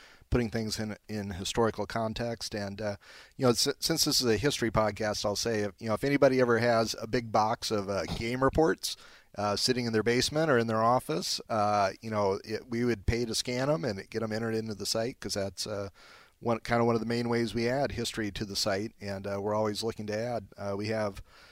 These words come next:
pretty complete, uh, record of, uh, Wilt Chamberlain's games, um, you know, and that's just from researchers who have gone through and, and, and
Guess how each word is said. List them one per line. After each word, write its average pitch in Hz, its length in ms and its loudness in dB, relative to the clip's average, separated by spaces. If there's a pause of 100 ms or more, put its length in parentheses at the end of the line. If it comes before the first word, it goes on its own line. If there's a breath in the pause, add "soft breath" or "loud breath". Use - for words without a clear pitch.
(320 soft breath)
pretty 165 200 0
complete, 131 500 -2
uh, 110 180 4
record 113 420 0
of, 101 280 -2
uh, 98 240 0
Wilt 117 180 0
Chamberlain's 113 460 -4
games, 117 520 -6 (100)
um, 101 540 -4
you 98 100 -10
know, 101 80 -4
and 104 80 -6
that's 107 180 -2
just - 260 -4
from 107 120 -8
researchers 107 640 -4
who 104 60 -2
have 98 100 -2
gone 98 260 -6
through 104 280 -6
and, 92 160 -10
and, 95 300 -12
and 90 300 -10